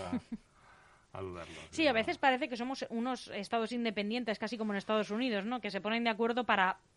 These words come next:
Speaker 2: poquís-, poquísimas cosas. No sé en cuáles,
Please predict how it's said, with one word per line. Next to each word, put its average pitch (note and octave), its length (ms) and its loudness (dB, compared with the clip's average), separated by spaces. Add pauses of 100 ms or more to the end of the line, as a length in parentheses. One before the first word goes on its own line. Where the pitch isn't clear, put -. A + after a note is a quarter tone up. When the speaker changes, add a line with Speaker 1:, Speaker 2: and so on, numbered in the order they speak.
(260)
Speaker 2:
poquís-, G#3+ 480 0
poquísimas A#3 500 0
cosas. A3 420 0
No A3+ 160 2
sé D4 120 2
en B3 100 2
cuáles, C#4+ 420 4